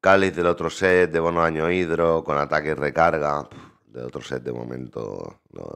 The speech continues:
tampoco es que me llame. Reloj de ataque. Reloj de ataque con vida y defensa, F.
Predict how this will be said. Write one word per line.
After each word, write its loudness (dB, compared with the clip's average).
tampoco -18
es -20
que -20
me -14
llame. -12
Reloj 2
de 6
ataque. 2
Reloj 0
de 4
ataque 2
con -6
vida 0
y 2
defensa, -4
F. -4